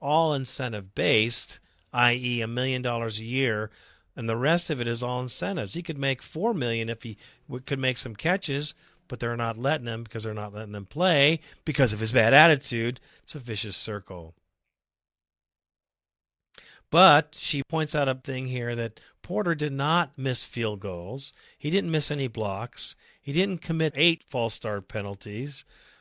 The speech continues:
Um, he didn't slam an opponent to the ground to cause a personal foul,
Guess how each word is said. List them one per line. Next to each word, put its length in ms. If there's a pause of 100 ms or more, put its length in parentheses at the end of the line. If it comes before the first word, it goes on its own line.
(240)
Um, 540 (1000)
he 80
didn't 180
slam 380
an 60
opponent 420
to 80
the 80
ground 540 (220)
to 60
cause 240
a 80
personal 480
foul, 640